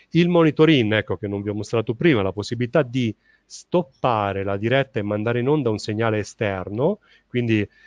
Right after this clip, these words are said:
ad esempio se ho, eh, un sa-, un ricevitore satellitare collegato all'ingresso della mia scheda audio della, della diretta,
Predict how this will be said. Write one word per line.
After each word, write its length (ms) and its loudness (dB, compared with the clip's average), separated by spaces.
ad 120 -6
esempio 340 2
se 160 -2
ho, 400 2
eh, 320 0
un 180 -2
sa-, 220 -2
un 320 -2
ricevitore 420 -2
satellitare 720 0
collegato 1000 0
all'ingresso 540 0
della 180 2
mia 180 0
scheda 320 0
audio 720 0
della, 400 -2
della 200 0
diretta, 680 2